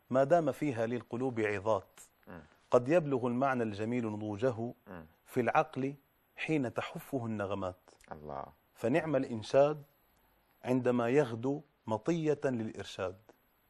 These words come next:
Speaker 2: مم.
Speaker 1: الدعوة إلى الله يعني.
Speaker 2: مم.
Speaker 1: ونعم الأنغام
Speaker 2: مم.
Speaker 1: حينما تبدو معبرة للأفهام.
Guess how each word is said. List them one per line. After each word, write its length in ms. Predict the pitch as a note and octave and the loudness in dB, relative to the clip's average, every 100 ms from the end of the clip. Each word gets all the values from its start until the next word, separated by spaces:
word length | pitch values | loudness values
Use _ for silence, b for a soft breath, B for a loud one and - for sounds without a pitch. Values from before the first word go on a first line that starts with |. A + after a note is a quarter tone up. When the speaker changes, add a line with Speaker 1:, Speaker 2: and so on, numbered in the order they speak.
| _ | _
Speaker 2:
مم. 180 | - E2+ - | -20 -18 -12
Speaker 1:
الدعوة 400 | G#2 G#2 G2 G2+ | -6 2 2 2
إلى 100 | G2+ | -6
الله 160 | G2 G#2 | -6 -8
يعني. 140 | G2 | -10
Speaker 2:
مم. 260 | D#2+ - - | -18 -20 -2
Speaker 1:
ونعم 320 | A#2 D#3+ F3+ D#3+ | 2 4 4 2
الأنغام 640 | C#3+ C3 A#2+ C#3+ E3 F3+ _ _ | 0 -2 2 2 2 -4 _ _
Speaker 2:
مم. 300 | F#2 E2 D2 _ _ | -20 -20 -20 _ _
Speaker 1:
حينما 420 | - C#3+ C3 B2 | -4 0 0 0
تبدو 400 | A#2 D#3 C3 C3 | 2 0 2 -2
معبرة 600 | B2 G#2+ A2 A2+ D#3+ D#3 - | 0 0 -2 0 0 0 -2
للأفهام. 680 | C#3 C3 - - - F#2+ | -2 -2 -4 -12 -8 -8